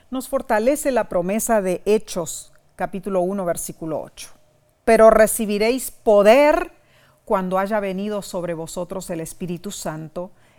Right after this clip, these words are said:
y me seréis testigos en Jerusalén, en toda Judea, en Samaria y hasta lo último de la tierra". ¿Te das cuenta? Dios nos da poder en la predicación del Evangelio. Nos proporciona, número uno,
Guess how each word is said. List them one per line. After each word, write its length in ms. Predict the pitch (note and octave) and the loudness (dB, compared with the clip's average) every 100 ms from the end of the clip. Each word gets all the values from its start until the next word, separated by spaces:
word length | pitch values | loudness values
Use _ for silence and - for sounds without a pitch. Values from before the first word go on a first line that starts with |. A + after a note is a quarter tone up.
| _ B3+ | _ -2
y 100 | B3+ | 0
me 160 | A#3+ | 0
seréis 480 | - G#3+ A3 G3 - | 0 0 0 -2 -4
testigos 720 | G#3 - - E4 F4 D4 A3 | -6 -8 -6 0 4 4 4
en 120 | G#3+ G3+ | -2 0
Jerusalén, 720 | G3 F3+ - E3 A3 E4+ D4 | -2 -2 -6 0 2 2 0
en 140 | G3 | -2
toda 240 | F3 B3 B3+ | 0 0 0
Judea, 540 | - D#3 F#3 E4+ D4 | -4 -4 0 2 2
en 120 | F#3+ | 0
Samaria 640 | F3+ - E3+ C#4+ F4+ C#4 G#3+ | -2 -4 -4 -2 -2 2 2
y 120 | A3+ | 2
hasta 300 | C#4 - C#4+ | -2 0 2
lo 140 | C#4 | 4
último 1040 | C4+ D#4 A#4+ A4+ D4 - - G3+ F#3+ F3 - - _ - | 4 6 6 6 2 -2 -8 -4 -2 -4 -6 -18 _ -8
de 140 | E3+ | -6
la 160 | E3 D#3 | -6 -8
tierra". 640 | E3 C#3+ G#2+ E2+ F#2 - _ _ _ _ _ _ | -10 -8 -10 -12 -16 -18 _ _ _ _ _ _
¿Te 140 | F3 | -6
das 280 | G3+ A#3+ - | -6 -8 -10
cuenta? 540 | G3 F#3+ B3 - F4 - _ _ _ _ _ _ _ | -6 -4 -6 -8 -14 -14 _ _ _ _ _ _ _
Dios 460 | F#3 G3+ C4 C#4 - | -8 -2 -2 -2 -4
nos 360 | A3+ F#3+ E3+ | -4 -4 -6
da 300 | F3+ G#3 B3+ - _ _ | -4 -4 -6 -12 _ _
poder 540 | - F3+ D#3+ A3 A#3 F3 | -4 -2 -2 -2 -2 -4
en 160 | D#3+ | -6
la 120 | D3+ D3+ | -10 -8
predicación 760 | E3 D#3 D#3 D3+ - F3 D#3+ | -8 -8 -10 -12 -10 -10 -8
del 160 | D#3 D3 | -10 -10
Evangelio. 640 | C#3+ D#3 - D#3+ D#3 F3 | -12 -14 -10 -8 -4 -4
Nos 200 | A3 A3 | -4 -2
proporciona, 640 | B3+ A#3+ B3+ B3 D#4 D#4 D4 | 0 2 2 2 2 2 2
número 340 | C#4 C4+ C4 | 2 6 6
uno, 320 | D#4 F4 F4+ | 6 2 -2